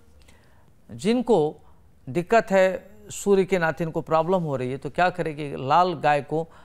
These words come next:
रोटी गुड़ नियमित खिलावें, आप देखेंगे आपकी परेशानियां समाप्त होंगी। अगर किसी को संतान होने में दिक्कत हो रही है तो वो रविवार व्रत रहे और इस रविवार की पूजा करें और चांदी या चंद्रमा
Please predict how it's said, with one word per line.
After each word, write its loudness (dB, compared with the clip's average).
रोटी -2
गुड़ -6
नियमित -10
खिलावें, -4
आप -2
देखेंगे -4
आपकी -8
परेशानियां -8
समाप्त -10
होंगी। -18
अगर 2
किसी -2
को 2
संतान -2
होने -2
में -2
दिक्कत -2
हो -4
रही 0
है -4
तो 2
वो 4
रविवार 4
व्रत -2
रहे -2
और 2
इस -4
रविवार 0
की -8
पूजा -4
करें -4
और -2
चांदी -4
या 4
चंद्रमा -8